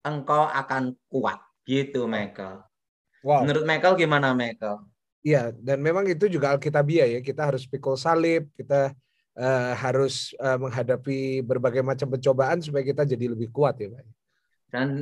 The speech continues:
Speaker 1: waktu itu dia pesan, untuk menjadi kuat, itu harus melewati apa?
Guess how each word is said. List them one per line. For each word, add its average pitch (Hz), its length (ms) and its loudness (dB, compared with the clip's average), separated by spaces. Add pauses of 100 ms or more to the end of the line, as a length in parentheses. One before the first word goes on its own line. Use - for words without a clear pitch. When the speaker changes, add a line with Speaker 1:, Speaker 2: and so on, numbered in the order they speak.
(200)
Speaker 1:
waktu 131 260 -2
itu 147 140 -2
dia 151 180 2
pesan, 151 480 -2
untuk 202 460 6
menjadi 147 500 2
kuat, 143 380 2 (840)
itu 156 320 -4
harus 147 320 4
melewati 147 640 2
apa? 123 400 -2